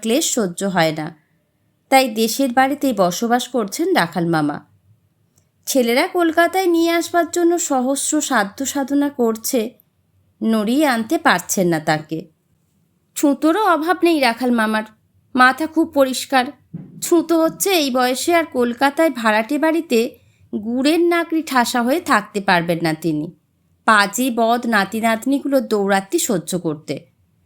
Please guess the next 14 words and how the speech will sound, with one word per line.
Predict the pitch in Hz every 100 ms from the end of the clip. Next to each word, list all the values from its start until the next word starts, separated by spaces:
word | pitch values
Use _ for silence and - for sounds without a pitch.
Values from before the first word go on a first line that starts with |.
| _
সারাদিন | - 302 302 294 320 302 262
বৌদির | 269 262 294
কলহ | 285 254 233 247 277
কচকচিও | 254 226 220 240 233 302 359
তার | 349 247
অসহ্য। | 165 - 165 - - 160 - _ _ _ _ _ _ -
তাছাড়া | 214 202 302 349
ছেলেদের | 349 302 277 302
প্রশ্ন | 285 285 - 302
করেছেন | 311 285 294 311
রাখাল | 226 175 185
মামা, | 170 160 156 165 _ _ _ _
"পারবে | 208 196 208
তোমরা | 262 285 311 240